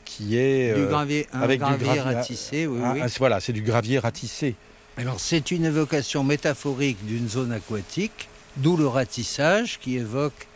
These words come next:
Speaker 2: les ondes, euh, sur un plan d'eau. Et les rochers utilisés symbolisent évidemment des massifs montagneux, des îles. Bref, on, on est devant une métaphore d'un paysage maritime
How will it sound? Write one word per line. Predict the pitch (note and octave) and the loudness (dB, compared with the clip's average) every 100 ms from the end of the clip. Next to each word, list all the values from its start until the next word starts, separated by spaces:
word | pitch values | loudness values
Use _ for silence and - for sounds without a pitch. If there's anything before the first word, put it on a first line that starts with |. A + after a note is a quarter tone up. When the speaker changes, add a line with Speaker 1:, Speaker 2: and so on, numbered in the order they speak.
| - - - - | -20 -20 -20 -8
Speaker 2:
les | A#2 A2+ B2+ | -4 0 2
ondes, | C#3 B2+ G#2+ | 2 2 0
euh, | G2 F#2 E2+ D#2 - - - - - | -2 -6 -10 -12 -18 -16 -16 -16 -12
sur | - G#2+ D#2+ | -8 -6 -6
un | F#2 - | -8 -4
plan | A#2+ | -2
d'eau. | A#2 F3+ A#3 - - - | 2 2 2 -6 -10 0
Et | D#3 G3 G3 - - | 2 4 2 -4 -6
les | C3+ C#3+ B2+ - | -2 -2 -4 -10
rochers | G#2+ E3 D3+ - F3+ E3 - - | -4 -2 0 0 0 -2 -4 -8
utilisés | C3+ - C3+ C3+ A#2 C#3 E3+ A3 A#3+ - - - - - - | -8 -6 -4 -2 -2 0 2 0 -2 -12 -20 -20 -20 -20 -12
symbolisent | - D#3+ D3+ C#3 D3 G3 E3+ | -6 0 2 2 2 0 0
évidemment | C3 B2+ A2+ A2 B2+ F3+ G3+ G#3 | -2 -2 -4 -2 0 0 0 0
des | F#3+ C3+ | 0 -2
massifs | B2+ A2+ C3+ A#2 | -2 -4 -6 -6
montagneux, | B2 A#2 A2+ G2+ B2+ E3+ F3+ | -8 -6 -6 -2 0 0 0
des | C3+ B2 G2 | 0 -2 0
îles. | C3+ D#3 F3 - - - - - - - | 2 2 2 -2 -14 -20 -20 -20 -20 -2
Bref, | C3 B2+ - | 0 0 -4
on, | C3 C3 C3 | -2 -2 -2
on | B2+ C3 | -2 2
est | D#3+ E3 | 2 2
devant | C#3 C#3+ D#3+ | 0 0 0
une | C#3 | 2
métaphore | D3+ D3+ C#3+ - E3+ E3+ | 0 2 0 -2 -4 -2
d'un | C#3 | -2
paysage | C3+ C3+ A#2 C#3+ D3+ A#2 - | -2 -4 0 0 0 -2 -6
maritime | C#3 C3+ A#2+ - F3 G#3+ | -2 0 -2 -4 -2 -2